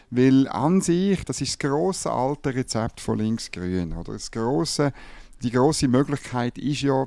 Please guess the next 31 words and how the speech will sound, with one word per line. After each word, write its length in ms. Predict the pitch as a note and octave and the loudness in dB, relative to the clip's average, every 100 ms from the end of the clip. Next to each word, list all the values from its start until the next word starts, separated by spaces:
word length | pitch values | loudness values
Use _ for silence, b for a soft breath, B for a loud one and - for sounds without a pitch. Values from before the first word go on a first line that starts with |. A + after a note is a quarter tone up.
| - | -2
bei 80 | A#2+ | -4
Initiativen, 1000 | G#2+ A#2 A2+ - G#2 - G#2+ C3+ C3 B2+ | 0 0 0 -2 -8 -4 -2 0 -2 -2
dass 160 | A2 | -2
man 140 | A2+ G#2 | 0 0
auf 180 | C#3 B2+ | 0 2
dem 220 | A#2+ A2 | 2 2
Weg 400 | A#2+ D#3 D3+ - | 0 -2 -4 -2
bis 280 | D#3+ E3 - | -2 0 -2
zum 180 | C#3+ C3 | -2 -2
Abstimmungssonntag 1120 | C3+ - B2 B2+ C3 - A#2+ C3+ - C#3 - B B B - | -2 -6 -2 -2 -2 0 2 0 0 -4 -6 B B B -8
schon 360 | - A2+ A2+ | 2 4 4
siebzig, 500 | - B2 C3 C3 - | 2 0 2 -2 -2
achtzig 380 | G2 A2+ - - | 0 0 -2 -2
oder 140 | G#2 | 0
neunzig 360 | G2 F#2+ G#2+ - | 2 2 0 -2
Prozent 540 | G2 - F2 F#2 G2 | -6 -2 -2 -2 -6
von 200 | - F#2 | -6 -4
den 120 | F2+ F2+ | -2 -2
<laughs> 180 | - | -4
Forderungen 560 | D#2+ F2+ E2+ F#2 F2+ F2 | -8 -8 -8 -6 -6 -4
von 180 | F#2 F2+ | -2 0
einer 100 | F2 | 0
Initiative 580 | F#2 F#2+ G2+ C3+ C3 D3+ | -2 -2 -4 -4 -2 -2
erfüllt. 460 | D#3 A#3 G#3 - B B B - | 2 2 2 -2 B B B -2
Und 140 | B2+ | 2
dann 100 | C3+ | 4
ist 140 | D3 | 4
man 100 | C#3+ | 2
eigentlich 380 | F2+ B2+ C#3+ C3+ | 2 2 2 0
schon 160 | - B2 | -2 -2
Sieger, 500 | - B2+ C#3+ D3+ | 0 0 0 -2